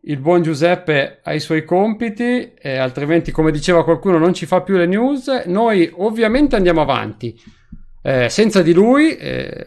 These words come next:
con la speranza che rimaniate comunque con noi ancora per un po'. L'idea è di continuare a parlare del,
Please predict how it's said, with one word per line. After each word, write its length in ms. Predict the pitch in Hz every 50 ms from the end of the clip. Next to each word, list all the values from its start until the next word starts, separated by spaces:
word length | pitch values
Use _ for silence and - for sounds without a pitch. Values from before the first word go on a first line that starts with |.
| - -
con 160 | - 131 - - 135
la 60 | 139
speranza 460 | 123 - 151 147 156 170 165 - 160
che 320 | - 147 135 135 - - - - - - - - - - - - - - -
rimaniate 560 | - 151 139 143 143 147 151 165 170 - - 165
comunque 460 | - 160 156 180 202 196 202 180 165
con 220 | - 165 170 165
noi 220 | 175 185 180 175 160
ancora 360 | 156 147 147 175 185 175 170
per 140 | 175 170 170
un 140 | 185 180 -
po'. 380 | - 214 226 247 254 247 - -
L'idea 320 | - 156 156 156 156 208 202
è 60 | 180
di 120 | 156 165
continuare 500 | 160 202 214 208 208 202 196 208 208 202
a 60 | 185
parlare 560 | - 180 175 170 160 185 190 185 180 165 160 147
del, 420 | 143 143 139 139 139 139 131 135